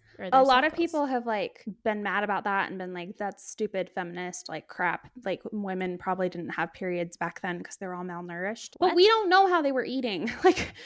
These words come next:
Speaker 2: we don't know anything. There literally could have been an antelope every other step back then.
Speaker 1: Also,
Speaker 2: <laughs>
Speaker 1: my thought is,
Speaker 2: We've
Speaker 1: like,
Speaker 2: got no
Speaker 1: if they were
Speaker 2: idea.
Speaker 1: so malnourished that they weren't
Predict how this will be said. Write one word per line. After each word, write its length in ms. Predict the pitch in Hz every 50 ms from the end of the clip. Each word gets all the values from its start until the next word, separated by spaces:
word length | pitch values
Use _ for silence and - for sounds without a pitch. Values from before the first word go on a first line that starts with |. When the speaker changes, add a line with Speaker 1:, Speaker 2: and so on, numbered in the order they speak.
| - - - -
Speaker 2:
we 120 | 381 392 415
don't 160 | 427 415 381
know 100 | 381 339
anything. 640 | - - 339 339 330 320 320 294 240 214 208 214 - _ _ _ _ _ -
There 240 | 220 330 359 381
literally 340 | 370 381 370 359 349 339 330
could 160 | 330 - 330
have 60 | 302 233
been 140 | 269 254
an 120 | 247 208 190
antelope 480 | - - 277 311 302 302 302 302 285
every 240 | 285 254 240 247 247
other 180 | 240 240 233 226
step 360 | 226 - - 180 - - -
back 240 | - 156 160 - -
then. 280 | 170 156 151 160 180 - - -
Speaker 1:
Also, 300 | - 349 427 415 440 415 330
Speaker 2:
<laughs> 220 | 311 302 294 302
Speaker 1:
my 100 | 349 403
thought 220 | 403 427 392 359
is, 100 | 359 427
Speaker 2:
We've 80 | 381 -
Speaker 1:
like, 180 | 320 302 311 311
Speaker 2:
got 160 | - - -
no 220 | 262 - 311 330
Speaker 1:
if 100 | 277 269
they 120 | 311 330 349
were 100 | 359 381 392
Speaker 2:
idea. 120 | 381 320 392
Speaker 1:
so 180 | 320 302 311 302
malnourished 520 | 311 311 302 285 277 285 302 311 294 -
that 140 | - 269 _
they 120 | 254 247
weren't 260 | 254 262 262 262 -